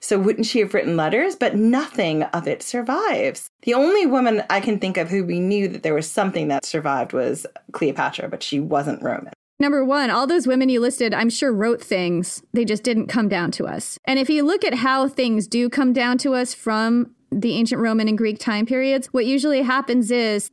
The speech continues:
Speaker 2: Christian monks from the one thousands value it enough to copy it out hundreds of times. And they just didn't value the writings of women, it looks like, because a lot of that hasn't survived. Um, Cleopatra,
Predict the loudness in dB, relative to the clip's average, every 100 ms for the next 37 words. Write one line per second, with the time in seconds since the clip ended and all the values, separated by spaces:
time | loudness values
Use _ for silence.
0 | -8 -2 0 2 4 4 2 0 0 2
1 | 2 0 -2 0 0 0 0 0 0 -2
2 | 0 0 0 2 2 2 0 0 0 0
3 | -4 -2 0 0 -2 -2 0 0 0 0
4 | 0 0 -2 -2 -2 -4 -2 -2 -2 -4
5 | -6 -4 -2 0 0 0 0 0 2 2
6 | 2 2 2 2 2 0 0 0 2 0
7 | 0 2 2 2 0 -2 -4 -4 -2 -2
8 | -2 -2 0 0 0 0 0 0 0 -2
9 | -2 -4 -4 -2 0 0 -2 -2 -2 0
10 | 0 2 0 0 0 0 0